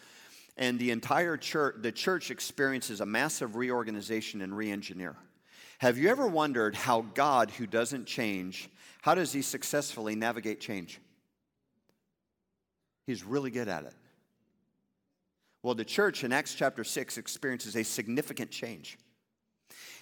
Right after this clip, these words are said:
And the strategy is, let's find people, and you can read it, who are of good reputation, who are full of the Holy Spirit and full of wisdom. Well, Philip was one of the s-, uh, seven men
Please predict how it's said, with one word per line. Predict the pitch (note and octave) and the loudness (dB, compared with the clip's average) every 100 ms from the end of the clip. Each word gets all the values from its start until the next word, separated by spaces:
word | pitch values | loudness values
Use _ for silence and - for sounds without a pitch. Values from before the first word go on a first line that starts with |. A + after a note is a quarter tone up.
| _ | _
And | B2 B2 A#2+ A2+ | 2 4 4 2
the | |
strategy | A2+ - E3 F3+ E3 A#2 B2 | -2 2 6 6 6 2 4
is, | A#2+ A#2 A2+ - - - - - | 4 4 0 -8 -12 -20 -20 -12
let's | G#2+ A#2+ - | 2 2 2
find | - C#3 D3 E3+ | 2 2 2 2
people, | C#3 A2 G#2+ G#2 B2 - - | 0 0 2 0 0 -6 -14
and | G#2 G#2 | -8 -6
you | G#2+ | -4
can | C3+ | -2
read | A#2+ C3 | 0 2
it, | G#2 G2 - - _ - | 2 0 -10 -20 _ -8
who | A#2 A2 | 0 6
are | G2+ | 8
of | G2 F#2+ | 6 4
good | B2 C3 | 0 2
reputation, | C#3+ C#3+ D#3 B2+ A2+ A2 A#2+ | 2 2 0 2 2 0 -4
who | A2 G#2+ | -2 0
are | G2 | 0
full | - B2+ C3 | 0 -2 0
of | |
the | A#2 | 0
Holy | A#2 A#2 | -2 -4
Spirit | A2+ - G2+ G2+ G#2 | -6 -4 2 2 2
and | G#2+ G#2 A2+ | 0 -2 -2
full | - F#2+ | -4 -4
of | G#2 | -2
wisdom. | A#2+ C#3+ - D#2 - - - - - - | 0 -2 -4 -10 -14 -20 -20 -20 -20 2
Well, | A2+ | 2
Philip | G2+ - G3 E3 - | 2 0 2 2 0
was | A2 | -4
one | A2+ B2 | -2 0
of | A#2 | 0
the | A2 | -2
s-, | - - - | -4 -6 -6
uh, | G2+ | -4
seven | - - A#2+ D3 D#3+ C3+ | -2 2 2 2 -2 2
men | G#2+ A2 F#3+ | 4 4 0